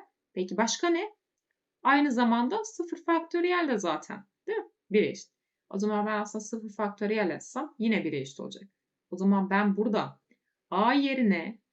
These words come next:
üç yazdım. B yerine de sıfır yazdım. En az dediği için.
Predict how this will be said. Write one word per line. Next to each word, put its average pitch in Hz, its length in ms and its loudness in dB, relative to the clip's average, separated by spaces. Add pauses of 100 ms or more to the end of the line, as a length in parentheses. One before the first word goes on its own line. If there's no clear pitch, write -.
(320)
üç - 260 -8
yazdım. 277 540 -2 (540)
B 165 180 -2
yerine 262 580 4
de 254 400 -4
sıfır 247 460 -4
yazdım. 190 540 -2 (140)
En 247 200 0
az 233 220 0
dediği 185 320 2
için. 143 320 -8